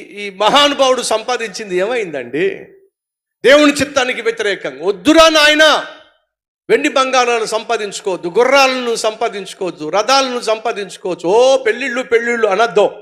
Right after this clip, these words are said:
వద్దురా బాబు, నా, నా మాట వినరా బాబు, అది నీకు ముద్దురా బాబు. ఆ, అబ్బే, ఏమైందండి? ఐదు సంవత్సరాలు మొత్తం పోయిందే. ప్రశ్న,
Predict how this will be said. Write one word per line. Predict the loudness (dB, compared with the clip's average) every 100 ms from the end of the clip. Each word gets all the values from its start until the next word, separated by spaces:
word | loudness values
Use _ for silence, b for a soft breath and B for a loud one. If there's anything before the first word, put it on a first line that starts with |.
| -20 _ -2
వద్దురా | 2 6 6
బాబు, | 8 6 6 4 2 -8 -20 _ _ _ _ _ _ _ _ _ -2
నా, | 0
నా | 2 2 2
మాట | 4 4 4
వినరా | 4 2 4 4
బాబు, | 2 2 2
అది | 2 0 -2
నీకు | -4
ముద్దురా | -6 0 2 4
బాబు. | 2 -2 -6
ఆ, | -6 -4 -4 -8
అబ్బే, | -8 _ -8 -6 -6 -6 -10 -14 -20 _ _ _ _ _ _ _ _
ఏమైందండి? | -8 -6 -8 -10 -12 -10 -12 -12 -16 -14
ఐదు | -10 -8 -8 -12
సంవత్సరాలు | -12 -12 -12 -10 -12 -10
మొత్తం | -12 -2 2
పోయిందే. | 4 2 2 0 0 -10 -20 _ _ _ _ _ _ -16
ప్రశ్న, | -14 -14